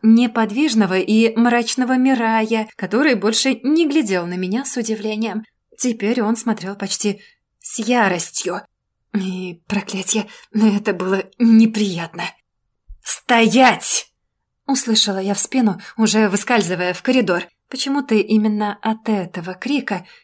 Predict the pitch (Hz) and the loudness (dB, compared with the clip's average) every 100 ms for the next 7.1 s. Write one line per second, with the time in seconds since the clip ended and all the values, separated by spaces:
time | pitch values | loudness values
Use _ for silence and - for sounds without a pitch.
0 | _ 269 247 226 - 208 226 185 190 190 | _ -4 -2 -2 -2 -2 -2 -2 -2 -2
1 | 190 - 170 - 269 214 196 202 185 180 | -2 -4 -6 -4 -4 -4 -6 -6 -6 -8
2 | - - - - 285 233 214 208 240 190 | -14 -20 -8 -2 2 2 2 2 2 0
3 | 196 - 202 214 214 226 226 220 - 220 | -2 0 2 2 2 2 2 0 -2 -4
4 | - 208 - 185 - - - 196 190 190 | -2 -2 -2 -6 -8 -18 -12 -8 -6 -6
5 | - - _ - 180 196 190 190 233 - | -8 -16 _ -6 0 0 2 2 0 -2
6 | - _ _ 190 190 190 185 160 165 - | -8 _ _ -2 -2 -4 -6 -6 -6 -6